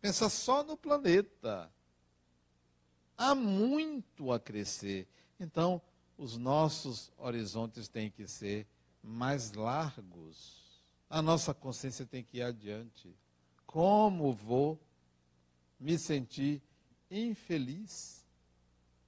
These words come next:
A infelicidade é uma limitação da consciência. Não significa que eu não tenho problemas. Não significa que eu não tenha dificuldades.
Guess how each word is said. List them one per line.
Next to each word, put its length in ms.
A 220
infelicidade 1700
é 120
uma 200
limitação 1040
da 240
consciência. 1080
Não 380
significa 760
que 100
eu 80
não 220
tenho 400
problemas. 1120
Não 300
significa 680
que 100
eu 60
não 180
tenha 300
dificuldades. 1600